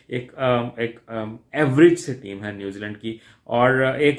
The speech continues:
ही अगर बेहतर बॉलर नज़र आते हैं तो वो लॉकी फर्गसन थे, but वो भी इतनी अच्छी बॉलिंग नहीं कर पाए क्योंकि वो इंजरी के बाद आ रहे थे। वर्ल्ड कप भी उन्होंने इंजरी की वजह से मिस किया। अ, और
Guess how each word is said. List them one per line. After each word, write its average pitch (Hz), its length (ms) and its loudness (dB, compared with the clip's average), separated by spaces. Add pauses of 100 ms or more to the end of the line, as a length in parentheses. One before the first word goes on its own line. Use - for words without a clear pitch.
ही 160 200 0
अगर 131 320 0
बेहतर 123 580 -2
बॉलर 117 320 2
नज़र 113 300 -4
आते 107 220 -4
हैं 117 120 -4
तो 113 100 -2
वो 113 80 -2
लॉकी 107 300 -4
फर्गसन 110 500 -6
थे, 113 240 -4
but 107 160 -6
वो 107 160 -4
भी 120 120 2
इतनी 120 200 -4
अच्छी 120 220 -8
बॉलिंग 113 300 -2
नहीं 113 100 -6
कर 117 100 -14
पाए 107 260 -6
क्योंकि 110 300 -8 (380)
वो 110 160 2
इंजरी 110 320 2
के 120 120 2
बाद 107 260 -2
आ 104 80 0
रहे 104 120 -4
थे। 113 160 -6
वर्ल्ड 107 220 -4
कप 113 140 -8
भी 110 120 -6
उन्होंने 110 340 -4
इंजरी 104 240 -10
की 110 100 -10
वजह 104 160 -6
से 101 140 -14
मिस 98 220 -16
किया। 113 260 -4 (400)
अ, 127 400 4 (360)
और 147 540 4